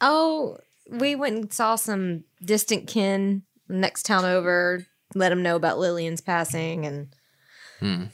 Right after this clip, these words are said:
Speaker 1: just, you know, do the family shit. You know how it is.
Speaker 2: Yeah,
Speaker 1: Um,
Speaker 2: never fun.
Speaker 1: Uh, and we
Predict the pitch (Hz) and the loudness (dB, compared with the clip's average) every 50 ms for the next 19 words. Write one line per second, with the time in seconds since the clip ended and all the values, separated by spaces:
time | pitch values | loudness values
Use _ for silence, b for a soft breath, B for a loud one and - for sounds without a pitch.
0 | _ - - 320 302 302 - - - 190 220 254 220 196 185 185 190 185 185 202 | _ 0 2 2 4 2 0 -4 -4 0 4 4 6 6 4 4 2 0 -2 -2
1 | 202 202 202 196 202 196 - - 208 196 196 190 190 190 190 - - 208 202 202 | -4 -2 -2 -2 -2 -2 -2 0 0 0 0 0 -2 -2 -2 -2 -4 -4 -6 -8
2 | - _ _ - - 214 226 214 202 180 160 165 170 160 160 165 165 165 165 - | -10 _ _ -10 -6 -4 -2 -2 -2 -2 -2 -4 -4 -4 -4 -4 -2 -2 0 -2
3 | - - - - - - 104 80 78 92 104 101 98 92 - 90 82 82 - _ | -2 -2 -6 -6 -2 0 0 2 2 0 -2 -2 -4 -4 -6 -6 -8 -10 -12 _
4 | _ _ _ _ _ - - _ - - 254 254 247 240 233 - 226 226 220 226 | _ _ _ _ _ -20 -20 _ -6 -2 0 0 0 0 -2 -2 -2 -2 -2 -2
5 | 233 | -4